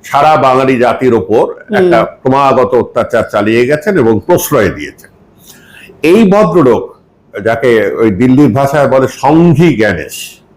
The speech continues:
Speaker 1: তার নামের আগে সংঘী কথাটা ব্যবহার করে।
Speaker 2: সংঘী যাকে বলা হয়।
Speaker 1: সংঘী, সংঘী জ্ঞানেশ তাকে বলে। মানে
Speaker 2: মানে
Speaker 1: তিনি একটা
Speaker 2: আরএসএস এর
Speaker 1: আরএসএস এর লোক, আরএসএস এর সাথে ছিলেন। তিনি হঠাৎ বললেন যে, "আমি মৌলিক প্রশ্ন করছি
Speaker 2: হুম।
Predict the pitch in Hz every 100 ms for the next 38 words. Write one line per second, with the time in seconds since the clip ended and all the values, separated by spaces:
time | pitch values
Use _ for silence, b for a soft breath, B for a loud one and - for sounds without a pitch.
0 | _ - 104 101 101 117 117 180 - 113
1 | 113 110 98 95 82 76 73 76 - -
2 | - 254 240 277 233 180 185 180 156 156
3 | 170 165 151 107 - 143 151 147 113 110
4 | 92 - - 98 - 76 73 110 233 _
5 | - - - 214 226 208 190 233 294 302
6 | 294 269 - - - 165 190 202 180 180
7 | 131 202 - 131 117 139 - 127 110 -
8 | 107 95 101 269 _ b b b - 185
9 | 220 262 202 226 220 143 185 185 123 247
10 | - - b b b - 120 208 - 123
11 | 151 233 165 135 160 185 277 277 - 175
12 | - 139 107 104 - - 190 285 330 208
13 | 190 190